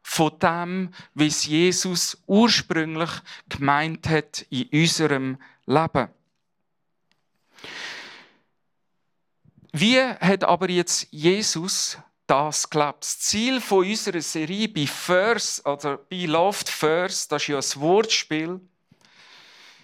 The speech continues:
ähm, wo eigentlich aussagt, dass wir zuerst sollen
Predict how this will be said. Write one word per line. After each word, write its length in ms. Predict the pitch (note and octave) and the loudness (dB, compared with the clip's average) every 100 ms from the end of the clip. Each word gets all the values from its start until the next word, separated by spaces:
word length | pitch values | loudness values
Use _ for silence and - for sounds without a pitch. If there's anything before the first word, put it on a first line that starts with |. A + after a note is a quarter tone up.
| _ - | _ 0
ähm, 400 | D3 D3+ D#3 - | 2 2 -2 -10
wo 480 | - D#3+ E3 E3 - | -4 2 4 2 -2
eigentlich 800 | - D#3+ F#3+ G3+ G3 F#3 F3 - - | 0 0 0 -4 -6 -4 -4 -6 -2
aussagt, 1000 | A3 A#3 - - C3+ D3 F3+ _ - - _ _ _ _ - - - | 0 2 0 0 -2 -2 -8 _ -20 -20 _ _ _ _ -20 -16 -4
dass 180 | G3 | -4
wir 180 | G3 G3 | -2 -4
zuerst 760 | - - A3 A#3 G#3+ D#3 - - | -4 -4 -2 0 2 2 0 0
sollen 260 | F3 E3+ | 0 0